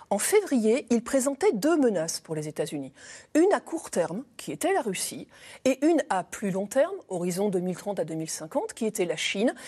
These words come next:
et donc la continuité de ce pivot vers l'Indo-Pacifique, entamé sous Obama, poursuivi sous Trump. Et puis cette temporalité,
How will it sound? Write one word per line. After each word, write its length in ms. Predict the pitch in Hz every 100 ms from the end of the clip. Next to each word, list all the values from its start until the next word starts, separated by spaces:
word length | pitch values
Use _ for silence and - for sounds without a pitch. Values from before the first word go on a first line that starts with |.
| - -
et 100 | 190
donc 260 | 196 277
la 80 | 180
continuité 540 | 208 208 214 196 185
de 120 | 220 190
ce 160 | -
pivot 480 | 165 - 180 190 240
vers 160 | 202 175
l'Indo-Pacifique, 880 | 180 175 165 160 156 - 196 233 - - -
entamé 360 | 202 196 185 185
sous 200 | - 170
Obama, 360 | 156 151 220
poursuivi 480 | 294 208 - 202 269
sous 180 | - 196
Trump. 320 | - 170 131 - - - - - - - - - - -
Et 80 |
puis 140 | - 466
cette 240 | 330 -
temporalité, 880 | 349 381 339 262 214 190 175 185